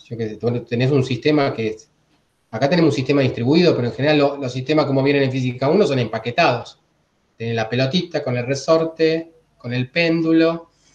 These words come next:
El péndulo le pasa la energía a, eh, por fricción, yo qué sé, a, al resorte, ¿entendés? Acá tenés,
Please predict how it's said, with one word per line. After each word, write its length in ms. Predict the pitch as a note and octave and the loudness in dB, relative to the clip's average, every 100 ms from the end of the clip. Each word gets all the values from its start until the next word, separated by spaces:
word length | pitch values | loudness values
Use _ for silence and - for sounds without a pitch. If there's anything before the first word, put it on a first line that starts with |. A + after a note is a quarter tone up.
| _ - | _ -4
El 200 | C#3+ C3+ | -4 -2
péndulo 440 | D#3 D#3 D#3+ C#3+ | 2 4 4 2
le 140 | B2+ B2 | 2 0
pasa 260 | C#3 C3 | -2 0
la 100 | B2+ | 0
energía 720 | A#2+ B2 A#2+ - D3+ D3+ D3 C#3 | 0 -2 -6 -4 0 0 0 0
a, 460 | A#2+ C3 C3 C3 _ _ _ _ _ _ _ - | 0 0 0 -4 _ _ _ _ _ _ _ -12
eh, 600 | A2+ A2 G#2 G2+ G2 G2 _ _ _ - | -8 -8 -10 -12 -18 -20 _ _ _ -6
por 160 | C3 | -6
fricción, 800 | - B2+ - D3+ D3+ D#3 D3+ B2+ | -2 -6 -2 4 4 4 2 -2
yo 160 | - A#2+ | -6 -10
qué 60 | |
sé, 180 | - B2 | -10 -10
a, 680 | A2+ B2 G#2+ G#2 G2+ G2 _ _ _ _ _ _ _ _ - | -10 -10 -12 -14 -18 -20 _ _ _ _ _ _ _ _ -18
al 120 | A2 | -12
resorte, 720 | A2+ - F#3 F3+ - F3+ F3+ | -4 4 4 4 2 0 0
¿entendés? 480 | C#3+ B2 E3+ A#3 - - _ _ _ _ _ _ | 0 0 2 2 -2 -18 _ _ _ _ _ _
Acá 240 | A#2+ F#3 | -2 2
tenés, 460 | G#3 F#3+ G3 G3 | 6 6 6 2